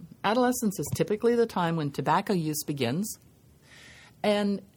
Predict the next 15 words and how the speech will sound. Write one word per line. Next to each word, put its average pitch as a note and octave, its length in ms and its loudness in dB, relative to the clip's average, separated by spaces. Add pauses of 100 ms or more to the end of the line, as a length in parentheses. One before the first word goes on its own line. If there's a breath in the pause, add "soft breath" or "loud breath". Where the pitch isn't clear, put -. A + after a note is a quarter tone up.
(100)
the F3 160 2
earlier G#3+ 340 4
it G3+ 120 -4
begins, E3 480 -2
the D#3+ 40 -2
greater D#3 360 2
the D#3+ 100 -2
risk C#3 320 -2
of C3 80 -4
addiction. B2 540 -4 (340)
And F3+ 100 2
more A3+ 180 6
and C4 100 2
more G3+ 120 2
youth E3 300 0